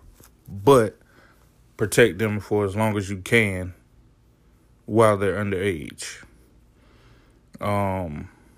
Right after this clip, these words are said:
like I said, everybody wanna talk about gun control when really it's, it starts at home. You know what I'm saying? So I don't know how you raise your kids. Yeah,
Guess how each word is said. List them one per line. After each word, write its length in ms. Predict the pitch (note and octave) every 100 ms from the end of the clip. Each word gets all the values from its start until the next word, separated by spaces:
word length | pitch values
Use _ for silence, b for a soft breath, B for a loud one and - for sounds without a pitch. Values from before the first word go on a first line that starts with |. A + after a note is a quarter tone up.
| b b b b -
like 240 | G#2 G#2
I 20 |
said, 180 | - G2+
everybody 360 | G#2 G#2+ G#2+ G#2
wanna 160 | G#2
talk 200 | G2+ G#2+
about 260 | G#2 G#2 F#2+
gun 200 | A2 A2
control 520 | G#2 F2+ G2+ G2 F#2+
when 200 | F#2 F#2
really 380 | G#2 B2+ G#2 G#2 - b b b b b
it's, 320 | G#2+ G#2+ -
it 200 | - G#2+
starts 480 | G2 - A#2 G#2+ -
at 160 | F#2+ F#2+
home. 420 | A#2 A#2 F2 E2+ - _ b b b b
You 120 | - G2+
know 80 |
what 60 | G2+
I'm 60 | G2
saying? 240 | G#2 G#2
So 120 | G2+
I 60 | G#2+
don't 80 | G#2
know 100 | G2+
how 100 | G#2
you 160 | G2
raise 280 | G2+ A#2 G2+
your 80 | F#2+
kids. 340 | - G2 F#2+
Yeah, 360 | A2 C3+ C3+